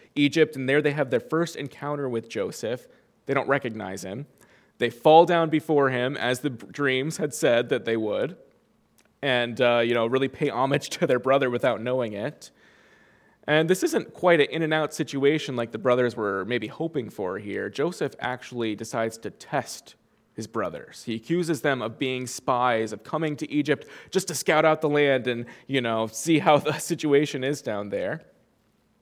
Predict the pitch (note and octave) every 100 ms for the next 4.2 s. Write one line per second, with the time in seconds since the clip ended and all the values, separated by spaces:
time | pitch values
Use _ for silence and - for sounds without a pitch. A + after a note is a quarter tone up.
0 | _ - _ - D3+ F3+ E3 D#3+ D3 C3+
1 | - - - - C#3 D3+ - - - -
2 | D3+ F#3 - G3 E3 C3 C3+ B2 A#2 -
3 | F#3+ G#3 F3 C#3+ - D#3+ D#3+ - - F#2
4 | D#2